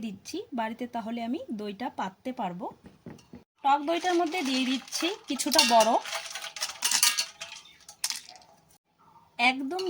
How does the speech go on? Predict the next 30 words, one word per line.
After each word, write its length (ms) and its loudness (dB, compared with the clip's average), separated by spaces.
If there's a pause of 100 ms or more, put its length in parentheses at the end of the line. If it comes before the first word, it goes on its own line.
(120)
দোকানের 460 0
মতো 240 -2 (560)
লস্যির 520 0
ফ্লেভার 420 0
নিয়ে 200 -4
আসতে 220 -10 (100)
চাইলে 260 -2 (120)
কিন্তু 300 -6 (440)
দিয়ে 220 0
দেব 120 -2 (140)
আমি 200 2
এখানে 240 -2 (400)
এক 140 2
চামচের 460 -2
মতো 180 -4 (380)
ভ্যানিলা 400 0
আইস। 160 -6 (880)
ভ্যানিলা 320 4
আইসটা 220 -2 (100)
দিলে 220 0
পরে 140 -2 (100)
কিন্তু 300 -6 (500)
একেবারে 380 -2 (140)
দোকানের 440 -4
লস্যির 380 -6
মতো 240 -6
ফ্লেভারটা 520 -4
হবে। 200 -2 (1600)
এবার 240 4 (100)
আমি 120 2